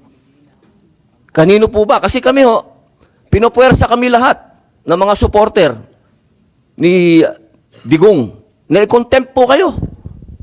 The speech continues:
Pero hindi po namin ginagawa. Sapagkat ang order,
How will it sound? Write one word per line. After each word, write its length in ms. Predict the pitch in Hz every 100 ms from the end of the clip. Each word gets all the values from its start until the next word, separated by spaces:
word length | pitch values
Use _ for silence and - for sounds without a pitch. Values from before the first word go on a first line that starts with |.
| - -
Pero 240 | - 233 269
hindi 160 | 269
po 80 | 262
namin 320 | 269 269 262
ginagawa. 480 | 247 262 247 415 440 - _ _ _ _ _ _ _ _ _ -
Sapagkat 480 | 208 226 233 247
ang 160 | 220 220
order, 560 | 214 240 202 240 190